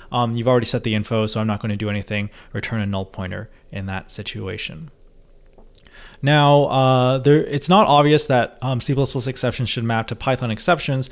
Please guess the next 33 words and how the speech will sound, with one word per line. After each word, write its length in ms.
but 80
we 80
have 80
a 60
bunch 280
of, 260
uh, 260
sort 180
of 100
pre-canned 400
exceptions. 640
They're 100
all 140
defined 360
in 80
C 280
ten, 460
uh, 380
exceptions 640
dot 180
H, 320
uh, 280
like 340
not 240
implemented 540
error 500
and, 420
um, 480
similar 400
things 520
like 220
type 280
error. 340